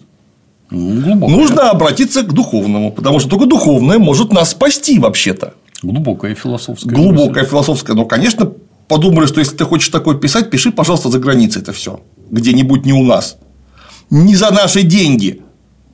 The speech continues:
Speaker 2: Потому что за, за все в конечном итоге платил наш окормляемый этими светочами российский труженик.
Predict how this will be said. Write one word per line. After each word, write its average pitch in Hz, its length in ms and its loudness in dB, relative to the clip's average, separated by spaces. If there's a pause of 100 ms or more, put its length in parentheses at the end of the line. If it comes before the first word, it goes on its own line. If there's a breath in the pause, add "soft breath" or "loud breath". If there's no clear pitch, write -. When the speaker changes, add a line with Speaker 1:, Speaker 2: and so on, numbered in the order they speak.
(160)
Speaker 2:
Потому 156 320 2
что - 280 -4 (140)
за, 165 260 0
за 196 160 2
все 202 420 0
в - 80 -14
конечном 147 500 0
итоге 226 280 0
платил 165 420 0
наш 175 300 0 (200 loud breath)
окормляемый 170 720 2
этими 135 240 -2
светочами 214 680 0 (340 loud breath)
российский 135 580 0
труженик. 139 560 0